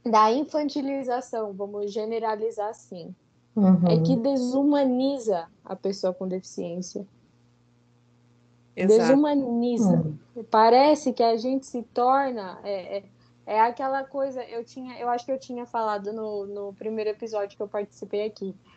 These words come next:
Speaker 1: São dois polos opostos. Ou é a ideia da pessoa ser um, um, um exemplo de superação, aquela coisa tal, ou é um mero,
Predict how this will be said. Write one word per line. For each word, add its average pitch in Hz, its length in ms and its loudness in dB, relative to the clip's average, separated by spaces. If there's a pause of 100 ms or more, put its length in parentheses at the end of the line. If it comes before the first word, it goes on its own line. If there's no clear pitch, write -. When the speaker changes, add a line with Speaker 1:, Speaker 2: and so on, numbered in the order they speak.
(160)
Speaker 1:
São 247 280 2
dois 285 300 4
polos 269 560 0
opostos. 208 880 -8 (140)
Ou 311 480 -2
é 233 400 -4
a 208 180 -6
ideia 185 680 -6
da 196 140 -10
pessoa 185 760 -8
ser 180 440 -2 (460)
um, 202 360 -2
um, 220 440 2 (100)
um 214 400 0
exemplo 247 880 2
de 240 140 -6
superação, 226 1160 -2
aquela 220 340 -2
coisa 254 760 -2
tal, 277 440 -2
ou 285 340 0
é 277 120 -6
um 294 140 -12
mero, 269 500 -8